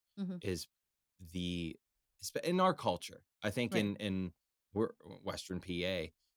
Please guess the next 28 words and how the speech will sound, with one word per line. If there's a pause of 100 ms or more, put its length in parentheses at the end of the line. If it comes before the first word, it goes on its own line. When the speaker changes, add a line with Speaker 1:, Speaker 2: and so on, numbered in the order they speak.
(140)
Speaker 2:
um, (380)
but
in, (100)
in
American
culture, (640)
um, (260)
s-,
specifically
white
American
culture, (100)
Speaker 1:
Mm-hmm.
Speaker 2:
is
very, (200)
it
lacks
ex-,
expression, (600)
and
it's
like (140)
pulling
teeth,
drawing
people
Speaker 1:
Mm-hmm.
Speaker 2:
into